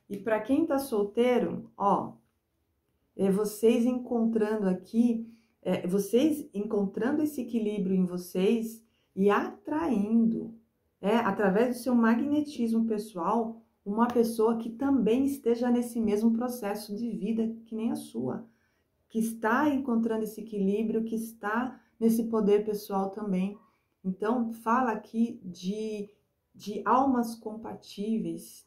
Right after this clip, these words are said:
de almas afins que se encontram pra manifestar algo grandioso.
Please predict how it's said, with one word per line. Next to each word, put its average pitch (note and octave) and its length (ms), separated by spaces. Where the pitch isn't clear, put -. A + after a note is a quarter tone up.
de F3+ 100
almas A3+ 460
afins A3+ 640
que G#3 140
se - 240
encontram F#3 760
pra G3 240
manifestar G#3+ 960
algo G3+ 300
grandioso. F#3+ 1000